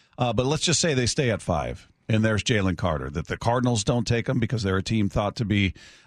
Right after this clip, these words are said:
uh, the, the team to take him at number three, or if the Bears stick at one, that maybe they would take him. So let's say they both said, "Nah,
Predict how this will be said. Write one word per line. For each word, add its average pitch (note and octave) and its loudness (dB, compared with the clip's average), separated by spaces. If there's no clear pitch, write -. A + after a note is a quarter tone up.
uh, G2+ 2
the, G#2 -2
the F#2+ 0
team G#2 0
to F#2+ 0
take G#2+ 0
him G#2 2
at F2 0
number F2+ 2
three, G#2+ 0
or G#2 0
if G2 -2
the F#2+ -6
Bears F#2 0
stick G2 -4
at D2+ -4
one, G#2+ 2
that D#2 -2
maybe F2+ 2
they F#2 0
would G#2+ 0
take G#2+ 0
him. G#2+ 0
So G#2 0
let's G2+ 0
say A2+ 0
they G2+ 2
both F#2+ -2
said, F2+ -2
"Nah, A#2+ 2